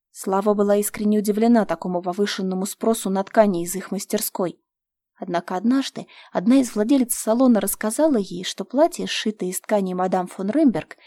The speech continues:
клиентки покупают в первую очередь.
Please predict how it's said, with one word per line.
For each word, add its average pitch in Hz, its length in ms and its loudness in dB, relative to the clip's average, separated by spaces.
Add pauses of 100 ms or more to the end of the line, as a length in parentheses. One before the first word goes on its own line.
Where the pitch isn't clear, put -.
(180)
клиентки 226 540 2
покупают 233 500 0
в - 80 -14
первую 254 380 4
очередь. - 640 -2